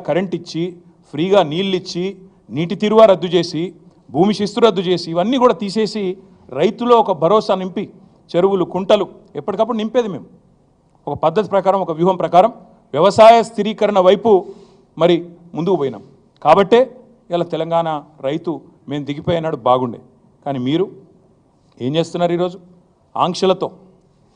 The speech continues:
మీరు ఒక్క మాట అంటా ఉన్నారు, వ్యవసాయ స్థిరీకరణ చేసే క్రమంలో మేము చూడలేదు. రైతు పెద్దవాడా, చిన్నవాడా, రైతు ఉద్యోగ, ఐటీ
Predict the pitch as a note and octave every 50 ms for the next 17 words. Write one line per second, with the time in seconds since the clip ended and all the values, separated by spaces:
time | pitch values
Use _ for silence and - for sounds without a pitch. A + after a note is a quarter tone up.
0 | _ _ _ _ _ _ _ _ _ _ _ _ _ - - E3 F3 F3 - G3
1 | G3 G#3+ G#3+ G#3+ G3+ F3+ F3+ E3 D3+ C3 C#3+ D#3 F#3 G3+ G3 A3+ A3 A#3 A#3 A3+
2 | A3+ - G#3+ G#3+ G#3+ E3+ A3 G#3+ A3 A3 G#3+ G#3 - G#3+ - - E3+ F3 G3 F#3
3 | F3+ F#3 G#3 F#3+ C3+ - - _ _ _ _ _ _ - D#3 E3 - - F#3+ A3
4 | A3+ G3+ D3+ - - - _ _ _ _ _ _ _ _ _ _ _ _ _ _
5 | _ _ _ _ _ _ _ _ - C#3 E3 E3+ E3+ - D#3 C#3+ D3 D#3 D#3+ D#3+
6 | D#3 D#3 D#3 D#3 D#3+ - - - _ _ _ - C3 C3 D3+ D#3+ D#3 D#3 D3 D3
7 | D3+ D3+ D3+ - - _ _ _ _ _ _ _ - C3 D3+ D3 D3 B2+ B2+ A#2+
8 | A2+ C#3+ D#3 D3+ D3+ D#3 D3+ D3+ D3+ - - _ _ _ _ _ _ _ - C3+
9 | C3+ D#3+